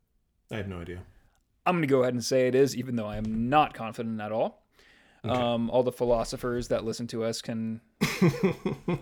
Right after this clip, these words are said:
Speaker 2: write in.
Speaker 1: Yeah.
Speaker 2: P O Box
Speaker 1: <laughs> Right.
Speaker 2: seven six three. Uh, your butt, Wisconsin.
Speaker 1: <laughs>
Speaker 2: Zip code.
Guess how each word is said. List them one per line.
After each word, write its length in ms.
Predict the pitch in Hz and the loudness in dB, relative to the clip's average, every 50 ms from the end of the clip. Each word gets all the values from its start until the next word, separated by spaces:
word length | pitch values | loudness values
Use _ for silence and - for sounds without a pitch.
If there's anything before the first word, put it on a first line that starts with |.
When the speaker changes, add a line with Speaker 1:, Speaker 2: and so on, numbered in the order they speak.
| - - - 120 120 - | -6 -12 -12 -12 -12 -10
Speaker 2:
write 360 | - 117 123 120 120 123 117 | -8 -4 -2 0 0 0 0
in. 260 | 117 117 120 127 131 131 - - - - _ _ _ _ _ _ _ _ - _ | -2 -4 -4 -6 -8 -10 -12 -20 -20 -20 _ _ _ _ _ _ _ _ -10 _
Speaker 1:
Yeah. 180 | - 107 95 82 | -2 0 0 0
Speaker 2:
P 120 | 85 151 139 135 | 0 2 2 2
O 60 | 127 | 4
Box 380 | 123 123 120 117 117 - - | 4 4 4 2 0 0 -2
Speaker 1:
<laughs> 0 | |
Right. 460 | - 170 135 117 117 120 120 120 - - | 2 2 4 4 4 4 2 2 -2 -6
Speaker 2:
seven 420 | - - - 147 143 135 139 139 | -6 0 4 4 6 6 4 0
six 360 | 131 - - 143 127 - - | -2 0 0 0 -2 -2 -6
three. 440 | - - 147 151 151 165 175 165 - - _ _ _ _ - - - _ _ _ _ _ - | -4 -2 0 2 2 2 2 0 -2 -4 _ _ _ _ -20 -20 -20 _ _ _ _ _ -4
Uh, 800 | - 123 123 120 123 123 123 123 127 127 127 131 131 131 - - - - - - _ _ _ _ _ _ _ - - - - - _ _ _ - - - 113 123 | -2 2 4 4 6 6 6 4 4 2 2 2 0 0 -2 -4 -8 -16 -20 -20 _ _ _ _ _ _ _ -20 -20 -20 -20 -20 _ _ _ -20 -18 -14 -8 -4
your 240 | 123 135 143 147 143 | 0 2 2 2 2
butt, 480 | 143 135 123 135 143 160 151 - - | 4 6 8 8 8 8 6 2 0
Wisconsin. 760 | 139 147 143 - - 156 143 139 139 131 151 156 165 190 202 - _ _ - - - - - | -2 -2 -2 0 2 2 4 2 2 2 0 -2 -2 -4 -6 -8 _ _ -8 -6 -2 2 2
Speaker 1:
<laughs> 360 | 220 - - - 196 - 127 | 2 2 2 0 0 0 0
Speaker 2:
Zip 360 | 127 120 90 156 185 190 - - | -2 0 2 2 2 2 2 2
code. 540 | - 180 185 190 190 196 190 196 185 180 | 4 4 6 8 10 10 10 10 8 6